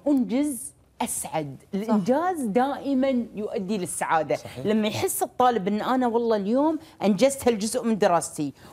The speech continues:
Speaker 1: وأنجزت هالجزء من مذاكرتي ولخصت. أدعو الأمهات والآباء إلى أن يدعموا التلخيص عند الأبناء. لما تلخص تعرف ماذا درست،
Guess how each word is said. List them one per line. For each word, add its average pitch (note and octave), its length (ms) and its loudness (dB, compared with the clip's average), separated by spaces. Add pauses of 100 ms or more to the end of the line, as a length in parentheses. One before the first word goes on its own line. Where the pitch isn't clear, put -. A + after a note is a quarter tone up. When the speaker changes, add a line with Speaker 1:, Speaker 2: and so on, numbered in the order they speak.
Speaker 1:
وأنجزت A#3 480 0
هالجزء A#3+ 420 0
من B3+ 380 2 (100)
مذاكرتي A3 760 0 (260)
ولخصت. - 920 -4 (720)
أدعو C#4+ 260 0
الأمهات A#3 760 -2
والآباء G3 560 -4
إلى B3 360 -4 (480)
أن G#3+ 440 0
يدعموا C4 680 0
التلخيص A#3+ 600 -6
عند A3 180 -4
الأبناء. F#3 460 -2
لما G3+ 240 0
تلخص B3 800 -2 (280)
تعرف E4 380 2
ماذا B3+ 300 2
درست، F3 680 -4